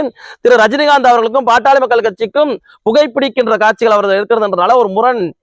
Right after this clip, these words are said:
ஏற்பட்டுச்சு. அந்த முரண் ஏற்படுகின்ற போது கலைஞர் கருணாநிதி என்ன சொன்னார் தெரியுங்களா? நாற்பது தொகுதிகள்ல, முப்பதற்கும் மேற்பட்ட தொகுதிகள்ல திமுக வெல்லும். எப்படி? முப்பதற்கும் மேற்பட்ட தொகுதிகள்ல திமுக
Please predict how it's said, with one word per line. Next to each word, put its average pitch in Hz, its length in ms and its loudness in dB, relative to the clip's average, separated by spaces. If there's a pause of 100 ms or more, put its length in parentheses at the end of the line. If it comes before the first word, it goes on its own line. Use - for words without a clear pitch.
(100)
ஏற்பட்டுச்சு. 147 460 -6 (420)
அந்த 208 240 -2
முரண் 277 260 2
ஏற்படுகின்ற 226 500 2
போது 196 180 0 (500)
கலைஞர் 240 400 0
கருணாநிதி 233 400 2
என்ன 208 160 -2
சொன்னார் 180 260 0
தெரியுங்களா? 165 320 0 (1000)
நாற்பது 247 580 2 (100)
தொகுதிகள்ல, 254 420 0 (120)
முப்பதற்கும் 294 520 0
மேற்பட்ட 277 280 0 (120)
தொகுதிகள்ல 233 460 2 (460)
திமுக 220 320 -2 (140)
வெல்லும். 170 300 -2 (220)
எப்படி? 202 180 0 (420)
முப்பதற்கும் 269 420 0
மேற்பட்ட 254 300 0 (100)
தொகுதிகள்ல 240 420 0
திமுக 233 320 0